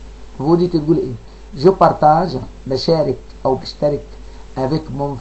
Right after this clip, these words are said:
فرير إن شامبر، ولا فيني فوار ما شامبر، ولا إلي جراند ما شامبر، ولا جاشيت إن نوفيل شامبر. طبعًا يا جماعة واضح جدًا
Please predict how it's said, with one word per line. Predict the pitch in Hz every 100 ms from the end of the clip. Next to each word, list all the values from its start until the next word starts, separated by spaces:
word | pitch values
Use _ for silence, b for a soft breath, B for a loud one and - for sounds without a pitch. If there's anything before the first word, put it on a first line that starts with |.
| -
فرير | 147 139 131 - - - - -
إن | 160 143
شامبر، | 139 143 151 214 - B B -
ولا | 143 143
فيني | 123 143 156 156 - 127
فوار | 143 151 135
ما | 135
شامبر، | 127 - 135 143 - - - - 135
ولا | 143 -
إلي | 139 165
جراند | 131 156 151 147 135 107 - - -
ما | 135 131
شامبر، | - 139 139 135 - - - -
ولا | 143 139
جاشيت | 131 123 147 147 -
إن | 151 143
نوفيل | 131 139 131
شامبر. | - 127 131 165 - B B
طبعًا | 185 170
يا |
جماعة | 160 160 170
واضح | 151
جدًا | 156